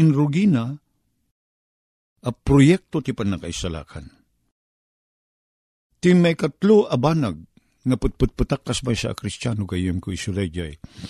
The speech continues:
Kasta launay ti panagayat na kaniak. Nga kayatnak a kaludon kad, kayatnak a kaddua ni Apo Dios.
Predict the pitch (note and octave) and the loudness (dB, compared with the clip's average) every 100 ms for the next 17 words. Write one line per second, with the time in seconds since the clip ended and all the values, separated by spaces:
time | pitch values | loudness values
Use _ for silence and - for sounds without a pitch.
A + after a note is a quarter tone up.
0 | - - _ _ E3 - C4+ G#3 F#3+ F#3 | -18 -20 _ _ -6 -2 0 0 0 -2
1 | C#3 - G#2+ F2+ E2+ - E2 D2+ D2 B1+ | -6 -4 -4 -2 -6 -6 -10 -8 -10 -12
2 | _ _ _ _ _ _ _ _ B2+ B2+ | _ _ _ _ _ _ _ _ -2 2
3 | C3+ C3+ D3 D3 B2+ _ _ _ _ _ | 2 2 2 2 0 _ _ _ _ _
4 | _ _ - A2 - G#2+ B2 B2+ G#2 F#2+ | _ _ -6 -6 0 2 2 2 0 0
5 | A2 G2 - - C3+ C#3+ C3+ D3 - - | -4 -8 -10 2 2 2 0 0 -2 -18
6 | - G#2+ - G2 F2+ G#2+ A#2+ - _ _ | -8 -6 -4 -4 -2 -2 -2 -6 _ _
7 | _ _ _ _ _ _ _ _ _ _ | _ _ _ _ _ _ _ _ _ _
8 | A#2+ A#2 G2+ E2 D#2 D2 - - - - | 2 2 0 -8 -10 -14 -18 -20 -20 -20